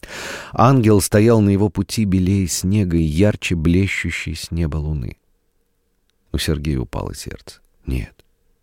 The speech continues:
Нет, нет!» — закричал он. «Это не сон! Ра-,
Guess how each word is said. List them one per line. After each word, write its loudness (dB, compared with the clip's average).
Нет, 2
нет!» — 4
закричал 0
он. -2
«Это 2
не 4
сон! 4
Ра-, 4